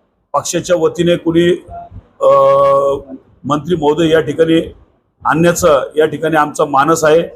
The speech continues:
की जेणेकरून नगर शहरामध्ये आपण कोणी मंत्री आले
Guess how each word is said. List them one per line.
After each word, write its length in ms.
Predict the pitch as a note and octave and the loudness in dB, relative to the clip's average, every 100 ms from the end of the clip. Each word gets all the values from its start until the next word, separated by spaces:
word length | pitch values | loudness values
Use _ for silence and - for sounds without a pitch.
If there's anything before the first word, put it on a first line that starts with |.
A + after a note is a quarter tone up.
| - _ _ _ _ | -20 _ _ _ _
की 60 | C#3+ | -6
जेणेकरून 680 | C#3 E3 F3+ E3+ E3+ C#3+ | -2 -2 0 2 2 2
नगर 320 | - C#3 D#3 E3+ | -2 -2 0 0
शहरामध्ये 540 | - C#3+ D#3+ D#3 D#3 | 0 0 2 0 2
आपण 420 | E3+ D3 - E3+ C#3+ - _ _ _ _ _ B2+ | 2 2 0 -4 -6 -18 _ _ _ _ _ -10
कोणी 340 | C3 - D3+ | -10 -4 -4
मंत्री 340 | D#3 C#3+ D3 | 0 0 2
आले 380 | E3+ D#3 E3 B2 | 2 2 2 0